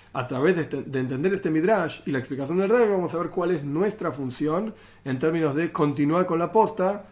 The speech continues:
que dejó David Amelech. El Midrash cuenta lo siguiente. Moishe Rabbeinu dijo así: cuando Yitzhak bendijo a Yaakov, desde el lugar en donde su padre, Abraham, terminó,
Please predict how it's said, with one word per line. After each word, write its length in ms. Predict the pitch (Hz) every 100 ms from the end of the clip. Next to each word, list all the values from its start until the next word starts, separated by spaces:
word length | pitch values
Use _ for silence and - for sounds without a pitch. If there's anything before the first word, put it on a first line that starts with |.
| -
que 100 | -
dejó 280 | 139 135 156
David 240 | 139 151 139
Amelech. 320 | 123 110 - - - - -
El 100 | 147
Midrash 380 | 160 190 214 208
cuenta 220 | 190 185
lo 100 | 175
siguiente. 380 | 147 143 120 123
Moishe 260 | 180 233
Rabbeinu 320 | 175 185 202 156
dijo 220 | 180 143
así: 280 | - 120 - - _ _ - _ _ -
cuando 280 | 214 247 113
Yitzhak 560 | 185 214 - 139 123 - - -
bendijo 480 | 139 127 185 190 156
a 60 |
Yaakov, 460 | 127 127 120 165 226 - - _ _ - - - -
desde 300 | 143 147 135
el 120 | 143 139
lugar 680 | 135 127 160 196 123 - -
en 140 | 160 143
donde 200 | 143 139
su 180 | 151 170
padre, 380 | 208 143 110 -
Abraham, 580 | 131 127 139 190 147 110 - -
terminó, 760 | 147 156 175 240 254 202 185